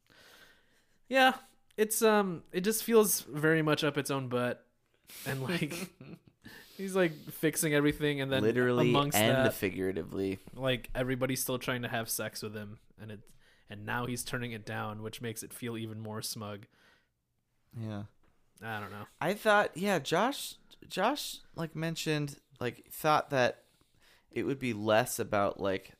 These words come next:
Speaker 2: the sex stuff. I feel like it was almost m-, more. It was like, we're
Speaker 1: <laughs> Yeah.
Speaker 2: just l-, we're just leaned into the perversion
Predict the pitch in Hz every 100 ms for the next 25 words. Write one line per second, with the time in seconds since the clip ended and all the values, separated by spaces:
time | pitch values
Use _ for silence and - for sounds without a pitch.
0 | - 101 - 95 104 - - 143 151 -
1 | - _ _ - _ _ 123 156 185 190
2 | 170 - 156 175 185 185 156 127 110 107
3 | 107 113 113 110 127 135 101 143 120 208
4 | 156 202 139 175 139 165 160 117 107 107
5 | - 135 135 120 - 110 107 127 135 120
6 | 117 113 107 113 104 98 95 - - 104
7 | 98 101 98 101 98 98